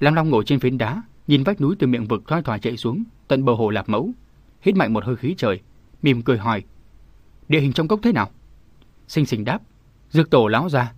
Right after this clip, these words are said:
ngủ trong một sơn động, còn chung quanh hầu hết đều trồng kỳ hoa dị thảo." Bạch Phụng tò mò muốn xem tận mắt cảnh vật vạn thảo cốc thế nào, bèn thúc giục, "Chúng ta hãy mau đến đó." Lam Long ngẩn ngừ,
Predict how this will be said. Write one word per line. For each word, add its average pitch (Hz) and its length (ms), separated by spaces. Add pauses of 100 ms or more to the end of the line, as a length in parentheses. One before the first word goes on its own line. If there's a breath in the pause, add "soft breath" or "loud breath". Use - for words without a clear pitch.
(160)
ngủ 147 120
trong 185 140
một 135 120
sơn 175 160
động, 107 160 (220)
còn 143 140
chung 170 180
quanh 160 100
hầu 113 120
hết 151 140 (160)
đều 151 160
trồng 123 320 (140)
kỳ 147 100
hoa 175 180
dị 127 120
thảo." 113 260 (880 soft breath)
Bạch 156 140
Phụng 151 160
tò 139 120
mò 127 200
muốn 135 220
xem 175 260
tận 120 140
mắt 160 160 (420)
cảnh 131 160
vật 120 180
vạn 117 140
thảo 107 120
cốc 214 220
thế 214 60
nào, 110 240 (240)
bèn 120 120
thúc 220 160
giục, 110 160 (760)
"Chúng 170 180
ta 151 80
hãy 139 120
mau 127 160
đến 120 140
đó." 120 220 (960)
Lam 135 160
Long 135 160
ngẩn 104 180
ngừ, 101 200